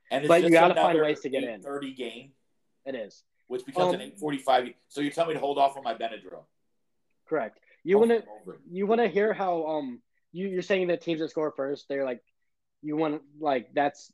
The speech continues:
Speaker 2: a huge confidence booster and it makes you feel better about the game. That's a good point because teams are twenty-four and six in this year's N H L playoffs, um, when scoring first. So you brought up a great point. Look at you.
Speaker 1: Look at me.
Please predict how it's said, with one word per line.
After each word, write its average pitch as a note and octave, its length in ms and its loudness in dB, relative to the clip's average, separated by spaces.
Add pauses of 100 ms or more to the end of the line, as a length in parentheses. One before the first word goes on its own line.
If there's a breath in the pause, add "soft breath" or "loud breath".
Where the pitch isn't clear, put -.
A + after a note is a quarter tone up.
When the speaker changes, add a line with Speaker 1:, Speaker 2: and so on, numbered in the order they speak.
Speaker 2:
a C3+ 220 -6
huge D#3+ 280 0
confidence C#3+ 360 -2
booster D3+ 380 -2
and C3 160 -4
it B2 160 -10
makes C#3 200 -4
you C3+ 60 -8
feel C#3 120 -2
better B2+ 140 -2
about B2 160 -4
the B2 60 -8
game. A2+ 280 -2 (720)
That's F#3+ 280 6
a G#3 60 8
good F#3 200 4
point F3 340 2
because C#3+ 340 2
teams E3+ 260 2
are D#3 80 0
twenty-four G3 600 2
and D3 120 -2
six - 460 -6 (340)
in C#3 100 -4
this C#3+ 160 -2
year's D3+ 240 0
N D#3 100 -2
H D#3 140 -2
L D3 140 2
playoffs, B2 680 -2 (440)
um, B2+ 580 -2 (460)
when D#3 220 2
scoring D#3 300 0
first. - 280 -14 (160)
So E3+ 160 -2
you E3+ 160 0
brought F#3 140 6
up F3+ 80 2
a F3 60 0
great F#3 200 0
point. F#3 220 -2
Look D3+ 120 -12
at F3 120 -12
you. D#3+ 200 -6
Speaker 1:
Look A#4+ 140 4
at F#4 80 0
me. G#4 380 4